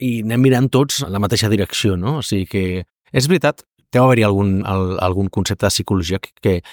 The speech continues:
que expliqui aquest, aquest fenomen, no? Aquest acostament de... Doncs això, no hi ha frontalitat, no hi ha adversitat, no estem cara a cara. Ja ho diuen que en una reunió que tu vulguis fer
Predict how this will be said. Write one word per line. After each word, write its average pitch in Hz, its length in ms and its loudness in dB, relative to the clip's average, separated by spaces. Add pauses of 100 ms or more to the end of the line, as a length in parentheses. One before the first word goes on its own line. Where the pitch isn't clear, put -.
(480)
que 113 80 2
expliqui 101 640 0
aquest, 95 480 0
aquest - 240 -2
fenomen, 104 400 2
no? 101 220 2
Aquest 95 240 0
acostament 95 560 0
de... 95 100 0 (560)
Doncs 98 160 -6
això, 98 220 -2 (180)
no 104 160 2
hi 104 80 2
ha 98 80 0
frontalitat, 107 640 2 (720)
no 113 120 2
hi 101 80 2
ha 98 60 2
adversitat, 117 640 0 (500)
no 104 140 -2
estem 98 240 -2
cara 98 160 0
a - 40 -2
cara. 110 300 2
Ja 123 240 -2
ho 131 80 2
diuen 110 380 2
que 104 80 -2
en 98 80 0
una 104 160 2
reunió 101 480 2
que 98 100 -4
tu 95 140 -4
vulguis 98 320 0
fer 101 400 2